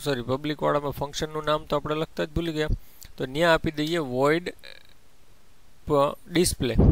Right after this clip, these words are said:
બરાબર? void display. અને આપણે અહીંયા function પૂરું કરી દઈએ. હવે આ ફંક્શનની અંદર આપણે get data ફંક્શનને call કરશું. get data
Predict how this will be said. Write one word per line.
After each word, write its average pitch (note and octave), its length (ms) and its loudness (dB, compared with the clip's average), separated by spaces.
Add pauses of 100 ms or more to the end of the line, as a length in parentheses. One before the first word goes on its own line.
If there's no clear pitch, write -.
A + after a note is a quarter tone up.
(880)
બરાબર? F#3 240 0
void D3 440 2 (840)
display. D3 500 2 (2000)
અને D3+ 260 0 (680)
આપણે C#3 280 2
અહીંયા C3 220 0
function C#3 360 -8
પૂરું D#3 240 -2
કરી D3+ 140 0
દઈએ. D3 240 -4
હવે C3+ 300 0 (180)
આ F#3+ 160 6
ફંક્શનની D#3 600 -4
અંદર B2 440 0 (140)
આપણે B2+ 480 0 (640)
get E3+ 160 6 (120)
data E3 220 4
ફંક્શનને C#3 520 -2
call A#2+ 320 -2
કરશું. - 440 -6 (100)
get C3 220 2 (440)
data C#3 400 2